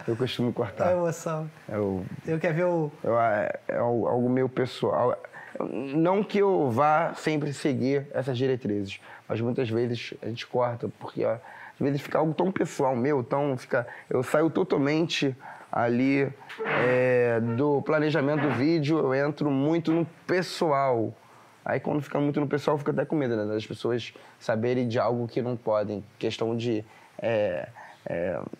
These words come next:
Speaker 1: nuance da minha família, né? Nuance, coisa bem, bem,
Speaker 2: Entendi.
Speaker 1: é, bem cuidadosa da minha família. Questão de segurança mesmo, é, dos meus pais,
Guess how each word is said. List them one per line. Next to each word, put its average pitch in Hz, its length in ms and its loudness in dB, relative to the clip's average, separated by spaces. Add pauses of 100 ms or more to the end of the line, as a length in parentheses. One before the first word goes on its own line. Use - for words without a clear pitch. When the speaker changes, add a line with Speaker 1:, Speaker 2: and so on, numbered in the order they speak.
Speaker 1:
nuance 139 540 0
da 127 80 2
minha 127 140 -2
família, 113 460 -2
né? 104 140 -2
Nuance, 110 400 -4
coisa 127 340 0
bem, 120 640 0
bem, 123 600 -2
Speaker 2:
Entendi. 147 160 -8 (440)
Speaker 1:
é, 107 180 0
bem 127 240 0
cuidadosa 110 960 0
da 101 80 -4
minha 110 140 0
família. 107 220 -2
Questão - 200 -2
de 135 80 -4
segurança 135 560 0
mesmo, 101 460 -2 (320)
é, 98 160 -2
dos 101 160 -6
meus 107 220 -2
pais, 104 540 -2